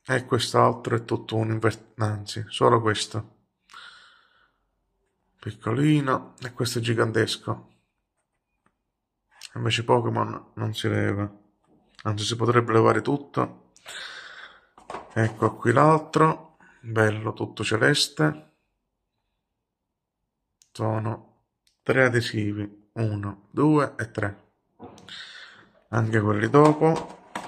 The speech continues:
Sempre tre. Uno, due, tre. E poi tutte le si può anche prendere e levare. Rimane tutto il vuoto.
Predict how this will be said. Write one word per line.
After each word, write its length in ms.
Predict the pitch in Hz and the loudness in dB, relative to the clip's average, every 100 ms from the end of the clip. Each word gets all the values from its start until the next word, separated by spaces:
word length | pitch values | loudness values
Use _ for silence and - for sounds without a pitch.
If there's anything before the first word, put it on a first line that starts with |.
| - | -6
Sempre 360 | 113 107 107 | -2 0 0
tre. 540 | 107 123 160 - - _ _ _ _ _ _ _ _ _ _ _ _ _ _ _ _ - | 0 2 2 -2 -20 _ _ _ _ _ _ _ _ _ _ _ _ _ _ _ _ -12
Uno, 600 | 110 104 104 104 - - | -8 -8 -8 -10 -14 -10
due, 400 | 101 101 101 101 | -6 -4 -4 -6
tre. 460 | - 131 160 - _ _ _ _ _ _ _ _ _ _ _ _ _ - - | 0 0 0 -8 _ _ _ _ _ _ _ _ _ _ _ _ _ -20 -18
E 60 | 107 | -2
poi 120 | 120 | -2
tutte 260 | 120 - 123 | -2 -2 2
le 100 | 120 | 2
si 200 | 120 - | 2 0
può 120 | 120 | -2
anche 160 | 110 | -2
prendere 400 | 117 143 131 120 | 0 0 0 -2
e 60 | 120 | 0
levare. 420 | 117 110 104 101 | 2 2 2 0
Rimane 260 | 113 123 120 | 0 -2 -2
tutto 200 | 135 123 | -4 -4
il 60 | |
vuoto. 640 | 117 113 110 113 - _ _ | 0 2 2 0 -8 _ _